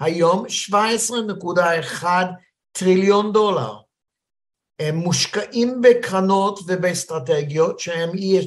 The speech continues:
G compliant, שזה עלייה מאלפיים ותשע עשרה בשתים עשרה טריליון. זאת אומרת,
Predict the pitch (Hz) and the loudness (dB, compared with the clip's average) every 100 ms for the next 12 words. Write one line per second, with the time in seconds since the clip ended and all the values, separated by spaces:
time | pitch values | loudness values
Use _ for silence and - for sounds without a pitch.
0 | - 170 165 143 131 127 131 170 240 - | -6 -12 -8 -8 -4 -4 -2 -4 -6 -12
1 | - _ _ _ _ _ - - 175 180 | -20 _ _ _ _ _ -12 -6 0 2
2 | - 170 190 220 247 220 180 180 202 220 | 2 0 2 2 2 0 0 -2 -2 -4
3 | 220 220 254 277 - 214 208 170 - 202 | -4 -4 -2 -2 -4 -2 -2 -2 -6 -4
4 | 196 190 160 156 131 135 135 120 117 127 | -4 -6 -4 -4 -2 -2 0 -2 -4 -2
5 | 175 170 | 0 0